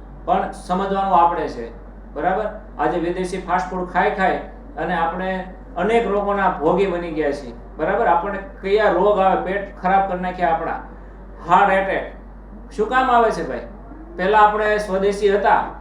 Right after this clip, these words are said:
આપણી વસ્તુ બધી ખાતા પીતા હતા, ત્યારે એટલો બધો હાર્ટ એટેકનો કોઈ પ્રોબ્લેમ હતો જ નહીં.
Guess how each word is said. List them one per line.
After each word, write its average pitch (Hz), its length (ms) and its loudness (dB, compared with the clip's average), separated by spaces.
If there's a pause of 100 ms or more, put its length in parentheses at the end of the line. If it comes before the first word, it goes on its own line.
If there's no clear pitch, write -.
(160)
આપણી 175 200 -6
વસ્તુ 160 280 -4
બધી 160 220 -8
ખાતા 156 280 0
પીતા 160 260 -4
હતા, 147 180 -4 (300)
ત્યારે 165 200 -2
એટલો 160 200 -4
બધો 165 220 -6
હાર્ટ 175 420 0
એટેકનો 165 400 -6
કોઈ 156 200 -2
પ્રોબ્લેમ 151 420 -8
હતો 175 280 -2
જ 139 120 -2
નહીં. 120 140 -10